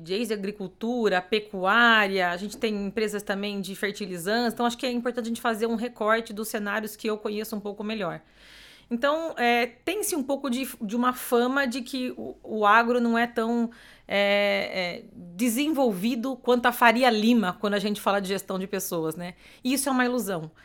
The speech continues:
porque a gente vê empresas extremamente estruturadas em modelos de gestão, é,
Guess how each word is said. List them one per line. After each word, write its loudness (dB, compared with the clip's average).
porque -10
a -6
gente -12
vê -8
empresas -6
extremamente -2
estruturadas -2
em -6
modelos -8
de -12
gestão, -10
é, -6